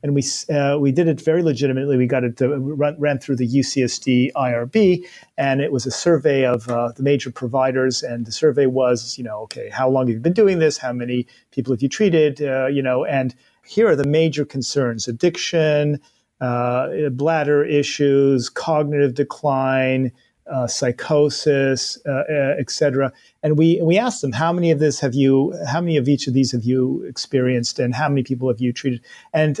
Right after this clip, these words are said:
we're, we're, we've presented this at a, at, uh, at an international conference on ketamine in Oxford, and we're writing up the manuscript. But the, the, the, the results are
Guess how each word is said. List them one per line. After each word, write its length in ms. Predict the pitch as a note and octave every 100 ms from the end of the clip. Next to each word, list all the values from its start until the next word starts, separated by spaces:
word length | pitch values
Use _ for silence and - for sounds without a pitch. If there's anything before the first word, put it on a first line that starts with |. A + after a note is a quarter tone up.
| -
we're, 200 | D#3+ D3+ -
we're, 240 | D3+ D3 D#3 _
we've 200 | D3+ C#3+
presented 460 | - D3+ A3+ G#3+ D3+
this 220 | C#3+ -
at 60 | C3
a, 340 | B2 C3 C#3
at, 200 | C#3 B2 -
uh, 300 | C3+ B2+ -
at 80 | C3
an 100 | C3+
international 520 | B2+ C#3+ C3+ - C3+
conference 480 | - C3 - B2+ -
on 100 | A#2+
ketamine 360 | C#3 B2+ B2
in 80 | A#2
Oxford, 480 | E3+ F#3+ - D3 C#3 _ _ _
and 100 | C#3+
we're 120 | C3+
writing 180 | D3 C#3+
up 80 | B2+
the 180 | C#3 C#3
manuscript. 460 | D3+ D3+ - C#3+
But 100 | C3
the, 120 | D3+ D#3+
the, 540 | C#3+ D#3 C#3+ D#3 G#3 _
the, 100 | E3+
the 320 | E3+ C3+ D#3
results 420 | D3 D3 A3 A#3+
are 180 | D#3+ D#3+